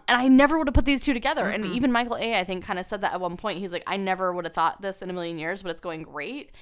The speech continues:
Speaker 1: And it's gonna be really interesting to see, like, how long this goes for. Um, but what do you think of these two? What are your thoughts,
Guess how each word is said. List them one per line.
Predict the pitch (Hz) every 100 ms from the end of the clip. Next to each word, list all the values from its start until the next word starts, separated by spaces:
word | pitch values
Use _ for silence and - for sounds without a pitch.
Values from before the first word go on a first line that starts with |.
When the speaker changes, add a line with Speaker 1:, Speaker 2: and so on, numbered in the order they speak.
| - - - -
Speaker 1:
And | 220
it's | 202
gonna | 262 262
be |
really | 269 370 392
interesting | 311 285 269
to | 233
see, | 262 233 214 185 -
like, | 180
how | 175 180 208
long | 180 165 175 220 247
this | 285 294
goes | 294 320 339 -
for. | 339 359 381 -
Um, | 208 185 160 156 175 - - - - _ _ _ -
but | 277
what | 262
do | 294
you |
think | 240 208
of | 156
these | 151
two? | - 131
What | 180
are | 226
your | 214
thoughts, | 147